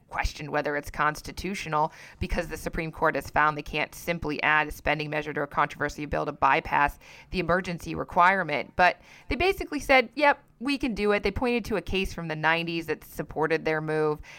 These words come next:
And I love this. Senator Teresa Gavarone, she's from Toledo, a Republican,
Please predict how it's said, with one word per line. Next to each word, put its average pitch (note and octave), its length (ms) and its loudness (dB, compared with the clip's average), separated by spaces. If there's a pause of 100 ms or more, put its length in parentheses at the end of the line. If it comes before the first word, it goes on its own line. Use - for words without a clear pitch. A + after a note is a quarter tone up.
(200)
And G3+ 200 2
I A#3 100 4
love A3+ 260 4
this. F3 320 2
Senator A3+ 500 0
Teresa G3 480 -6
Gavarone, D#3 640 2
she's - 200 -12
from D#3 140 -10
Toledo, D#3 460 -2
a - 120 -8
Republican, D3+ 640 0